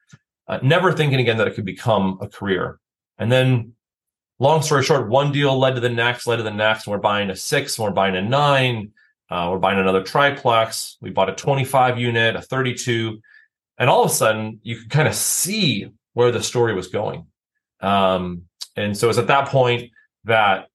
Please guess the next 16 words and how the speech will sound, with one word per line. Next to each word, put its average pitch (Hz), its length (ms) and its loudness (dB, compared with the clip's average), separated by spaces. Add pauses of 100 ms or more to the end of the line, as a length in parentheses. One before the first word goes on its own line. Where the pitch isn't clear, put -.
(160)
I 104 100 2
stepped - 320 -2
back 110 380 2
from 110 120 -2
the 101 60 -2
W 101 320 0
two 117 160 -2
world, 107 440 2
that 101 100 0
I 98 60 -2
started 117 400 0
to 101 180 -4
like 92 340 0 (120)
less 98 360 0
and 92 140 -2
less 123 480 -2